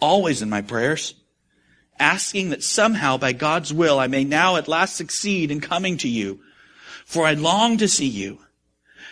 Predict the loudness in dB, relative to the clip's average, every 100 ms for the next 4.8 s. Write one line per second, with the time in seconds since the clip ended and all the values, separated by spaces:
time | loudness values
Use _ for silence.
0 | -4 0 2 2 2 0 0 2 2 0
1 | 0 0 0 -2 -2 -4 0 2 2 0
2 | -4 -2 -2 -2 -10 -8 -4 -2 0 0
3 | 0 -4 -2 -4 -6 -14 _ _ -20 -6
4 | 0 2 2 -2 -4 -8 -12 -20